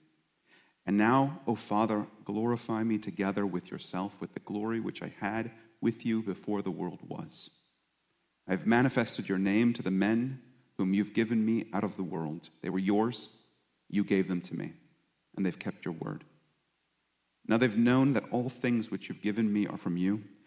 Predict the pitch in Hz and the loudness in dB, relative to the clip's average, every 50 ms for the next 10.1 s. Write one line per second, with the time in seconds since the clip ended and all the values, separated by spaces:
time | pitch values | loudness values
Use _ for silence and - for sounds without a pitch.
0 | - - _ _ - 98 98 104 107 110 - - 123 104 127 123 120 120 117 117 | -20 -20 _ _ -2 0 2 4 2 2 2 2 2 4 4 4 4 4 2 0
1 | - 107 104 104 101 - - - - - 123 107 104 98 101 95 95 92 92 104 | 0 2 2 2 0 -2 -8 -8 -2 0 2 4 4 4 4 2 2 4 4 4
2 | 110 107 - 110 98 - - 104 104 - 98 90 92 92 90 92 98 95 82 82 | 4 2 2 0 -2 0 0 -2 0 0 0 -2 0 0 0 2 0 0 0 -2
3 | - - - _ _ _ _ _ _ _ _ - - 104 107 110 107 90 110 104 | -8 -16 -20 _ _ _ _ _ _ _ _ 0 2 4 6 6 6 4 2 0
4 | - - - 123 127 117 101 - - 90 82 85 - - - _ _ _ _ _ | 0 0 2 2 2 0 0 -2 -4 -2 -2 -4 -6 -10 -18 _ _ _ _ _
5 | - 113 110 101 107 120 127 127 - - - 135 135 131 120 107 - - - 110 | 0 0 2 4 4 4 4 4 2 2 2 4 6 6 4 4 2 2 2 0
6 | 107 - 123 107 104 - - 98 95 - - - 117 117 117 110 107 110 98 - | 0 0 0 -2 0 0 -2 -2 -2 -2 -2 0 2 2 4 4 4 4 2 0
7 | - - - - _ _ _ _ _ _ _ _ _ _ _ - - 107 110 98 | -2 -10 -20 -20 _ _ _ _ _ _ _ _ _ _ _ -2 0 0 2 2
8 | 98 104 95 98 110 110 110 110 - - - 92 90 92 92 - - 101 - - | 2 2 4 4 4 4 4 4 2 0 -4 -4 -2 -2 -4 -2 -2 -4 -2 -2
9 | 87 87 85 - - - _ _ _ - - - - - 120 147 - - 104 87 | -4 -4 -6 -6 -10 -18 _ _ _ -8 -8 -2 2 4 4 4 4 2 0 0
10 | 85 80 | -2 -6